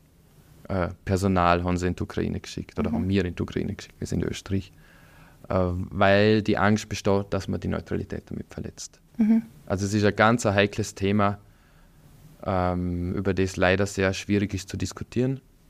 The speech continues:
Speaker 1: Aber jedenfalls ist die Neutralität sehr wichtig
Speaker 2: Mhm.
Speaker 1: in Österreich. Die Schweiz ist ja neutral.
Speaker 2: Ja.
Speaker 1: Äh,
Speaker 2: Mhm.
Speaker 1: hat da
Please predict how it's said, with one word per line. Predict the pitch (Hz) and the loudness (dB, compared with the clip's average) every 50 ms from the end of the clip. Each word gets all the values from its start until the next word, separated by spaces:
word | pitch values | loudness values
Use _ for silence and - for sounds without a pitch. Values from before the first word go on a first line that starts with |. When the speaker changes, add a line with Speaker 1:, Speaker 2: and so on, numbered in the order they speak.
| _ - - - - - - | _ -20 -20 -20 -20 -6 0
Speaker 1:
Aber | 101 104 98 104 | 2 4 6 6
jedenfalls | 101 101 107 107 - 92 90 90 - 92 | 8 8 6 6 6 6 4 4 4 0
ist | - - | -2 0
die | - 92 | 2 2
Neutralität | 90 87 85 - 85 85 85 - - - 58 - - _ - - - - - - - - _ | 4 2 2 2 0 -2 -2 -2 -4 -4 -4 -4 -6 _ -16 -18 -18 -18 -20 -20 -20 -20 _
sehr | - - - 104 92 | -12 -2 2 2 4
wichtig | 92 98 - - - - - - - - _ - | 4 2 -2 -2 -10 -10 -10 -10 -20 -20 _ -2
Speaker 2:
Mhm. | - 214 214 220 226 - - - - | 0 2 2 2 0 0 -8 -12 -6
Speaker 1:
in | - 101 | -4 -4
Österreich. | 95 - - 107 - | -4 -2 -6 -6 -2
Die | - | 4
Schweiz | 139 143 135 - | 4 4 4 4
ist | 113 107 | 2 6
ja | 113 120 | 6 6
neutral. | 151 165 160 160 - 143 147 160 185 185 - _ _ _ _ _ _ - | 6 6 4 4 4 4 4 4 4 0 -4 _ _ _ _ _ _ 4
Speaker 2:
Ja. | 220 214 214 - - - - - - - - - - | 4 4 4 2 0 -10 -20 -20 -20 -20 -16 -2 2
Speaker 1:
Äh, | 220 | 4
Speaker 2:
Mhm. | 220 214 214 220 233 - - - - - - - - - _ _ _ - _ - | 4 4 4 2 0 -4 -8 -14 -20 -20 -20 -20 -20 -20 _ _ _ -20 _ -10
Speaker 1:
hat | - 101 113 117 - - - | -2 0 0 0 0 0 2
da | 95 104 101 87 71 | 4 4 4 4 0